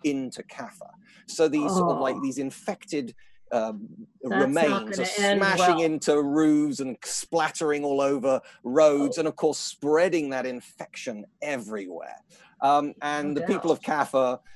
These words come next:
Speaker 1: because they were traders, there was constantly people coming in and out of the city. Kaffa's on the coast. So,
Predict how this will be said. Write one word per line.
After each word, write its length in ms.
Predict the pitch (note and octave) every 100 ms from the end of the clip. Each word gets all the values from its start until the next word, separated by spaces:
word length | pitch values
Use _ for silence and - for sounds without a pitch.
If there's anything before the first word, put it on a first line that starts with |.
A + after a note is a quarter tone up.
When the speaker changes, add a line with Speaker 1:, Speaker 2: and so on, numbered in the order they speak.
| -
Speaker 1:
because 240 | F#3 B3
they 80 | G#3+
were 100 | F3
traders, 420 | - G#3+ G#3+ A#2+
there 120 | D3 D3
was 100 | -
constantly 520 | F#3 G#3+ - B2 A#2+
people 300 | A#2+ A2+ C#3
coming 360 | - B2 B2+
in 140 | - A#2
and 100 | A2+
out 180 | G#2+ G#2+
of 60 |
the 40 | A2+
city. 460 | - G2+ G#2+ A2+ - -
Kaffa's 340 | D3+ - D#3+
on 140 | A2+ A2
the 80 |
coast. 540 | - - F3+ - - -
So, 260 | C3 B2